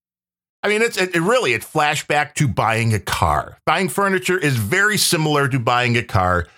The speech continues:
because the price that you see, the price that you are given is not the price you have to buy it for. And if you do buy the, for the, what the price they're putting it on there that's listed for, you're the sucker because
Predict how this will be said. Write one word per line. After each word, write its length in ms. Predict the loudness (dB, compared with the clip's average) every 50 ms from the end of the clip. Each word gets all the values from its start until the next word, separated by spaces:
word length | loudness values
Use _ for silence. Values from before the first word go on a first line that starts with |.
| -20 _ _ _
because 380 | -6 -4 -2 0 0 0 0 -2
the 100 | -4 -4
price 520 | -6 -4 -2 0 0 0 0 -2 -4 -6 -8 -14 _ _ _
that 240 | -2 -2 0 0 0
you 80 | 0 2
see, 260 | 2 2 2 2 2
the 140 | 0 0 -2
price 380 | 0 0 0 2 2 0 0
that 220 | -2 -2 0 0 0
you 160 | 2 2 2
are 140 | 0 0 -2
given 560 | 0 0 0 0 2 0 0 -2 -2 -6 -10 _ _ _ _ _ _ _
is 160 | -4 -4 -2 0
not 320 | 0 0 2 0 0 0
the 100 | -2 -4
price 400 | -2 -2 0 0 0 0 2 2
you 80 | 2 2
have 240 | 2 2 0 0
to 80 | -2 -4
buy 240 | -2 0 0 0 0
it 180 | 0 -2 -2
for. 380 | -2 -2 0 0 0 -2 -4 -8 _ _ _ _ _ _ _ _ _ _ -4
And 160 | -2 0 0
if 140 | 0 0 0
you 100 | 0 -2
do 320 | -2 0 0 0 0 0 0
buy 280 | 0 0 0 0 0
the, 120 | 0 -2 -4
for 280 | -6 _ _ -2 0
the, 80 | 0 0
what 160 | 0 -2 -2
the 80 | -2 -4
price 320 | -2 0 0 0 0 -2
they're 120 | -2 -4 -4
putting 280 | -2 -2 -2 -2 0
it 100 | 0 2
on 220 | 2 2 2 2 2
there 260 | 2 2 0 -2 -4 -8 _ _ _ _ _ _ -2
that's 260 | 0 0 0 0 0
listed 480 | 0 2 2 0 0 0 0 -2 -2
for, 440 | -2 -2 -2 0 2 2 0 0 -4 -6 _ _ _ _ _
you're 300 | -2 0 2 2 2 0
the 100 | 0 0
sucker 500 | 0 0 2 2 0 0 0 -4 -6 -6 -10 _ _ _ _ _ _ _ _ _ -4
because 680 | -4 -2 0 0 0 0 0 0 -2 -2 -4 -6